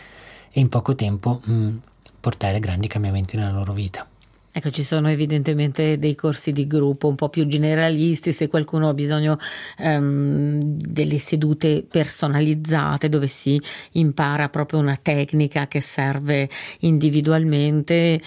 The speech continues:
Speaker 2: eh, sono poi tecniche che appena apprese si possono utilizzare anche da soli alla propria abitazione.
Speaker 1: Assolutamente sì, è questo proprio che è anche formidabile del respiro e che è sempre a nostra disposizione.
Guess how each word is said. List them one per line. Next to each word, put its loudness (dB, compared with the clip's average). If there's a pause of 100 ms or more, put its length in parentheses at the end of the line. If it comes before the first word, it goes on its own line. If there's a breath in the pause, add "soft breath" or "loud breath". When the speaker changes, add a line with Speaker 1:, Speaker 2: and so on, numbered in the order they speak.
(200 loud breath)
Speaker 2:
eh, 0
sono 2
poi 0
tecniche 0
che 0
appena 0
apprese 0
si 0
possono 0
utilizzare 0
anche -4
da -2
soli -2 (280 loud breath)
alla 0
propria -2
abitazione. 0 (460 loud breath)
Speaker 1:
Assolutamente 0
sì, -2 (140)
è -2
questo 0
proprio -2
che -2
è 0
anche 0
formidabile 0
del 0
respiro 0
e -2
che -4
è -2
sempre 0
a 2
nostra -2
disposizione. 0